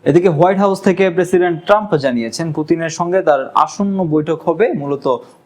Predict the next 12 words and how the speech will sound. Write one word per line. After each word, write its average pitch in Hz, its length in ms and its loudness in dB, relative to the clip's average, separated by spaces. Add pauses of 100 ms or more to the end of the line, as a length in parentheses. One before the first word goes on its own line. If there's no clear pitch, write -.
অনুভূতি 190 480 0
বোঝার 131 300 -2
উদ্দেশ্য। 113 500 -8 (280)
ট্রাম্প 156 240 2
বলেন, 202 380 0
মাত্র 156 340 0
দুই 180 200 2
মিনিটের 226 340 0
মধ্যেই 170 440 -4
তিনি 151 200 -4
বুঝতে 170 440 0
পারবেন 156 420 2